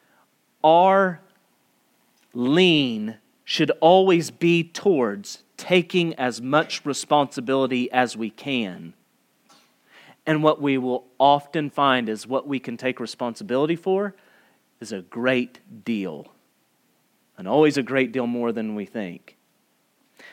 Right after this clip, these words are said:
Now, if you think I or the Apostle Paul is being too harsh in this matter,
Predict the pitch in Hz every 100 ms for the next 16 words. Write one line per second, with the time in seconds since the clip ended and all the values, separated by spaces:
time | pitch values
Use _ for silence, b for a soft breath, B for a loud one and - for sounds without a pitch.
0 | - 170 170 196 208 202 139 147 165 170
1 | 143 135 - 160 143 135 - 143 123 120
2 | - 135 107 135 123 120 110 165 175 -
3 | - - _ 113 101 127 127 175 247